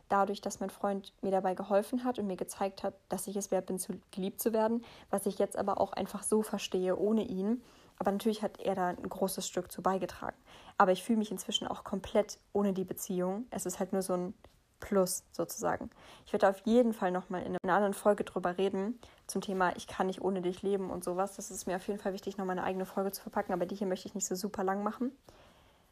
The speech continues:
Zum Thema Abitur kann ich aber zum Beispiel sagen, dass ich da auch dachte, wenn ich das erstmal hab, dann ist alles gut. Ich war nie ein Mensch, der gesagt hat, so, "Oh, wenn die Schule vorbei ist, ich bin so froh", weil ich hab Schule trotz dessen, was ich da alles so erlebt hab, immer vom System her gemocht.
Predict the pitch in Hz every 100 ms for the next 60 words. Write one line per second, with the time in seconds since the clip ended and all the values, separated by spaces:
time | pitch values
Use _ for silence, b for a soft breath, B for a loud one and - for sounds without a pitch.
0 | b b _ _ _ _ _ _ - 240
1 | 233 247 240 233 - 208 208 254 254 202
2 | 190 180 185 190 185 - 190 185 196 233
3 | 247 208 - - 220 - 202 202 208 -
4 | 254 - 247 214 202 - 214 226 190 -
5 | 214 - - 233 285 269 247 247 214 214
6 | 208 208 208 208 202 214 202 208 202 214
7 | 214 214 196 - - 208 233 233 226 240
8 | 240 - - - 220 214 208 - _ _
9 | _ _ - 233 240 - 233 233 233 202
10 | 220 - 208 214 202 202 214 - 208 233
11 | 226 226 202 208 - 196 185 180 196 262
12 | -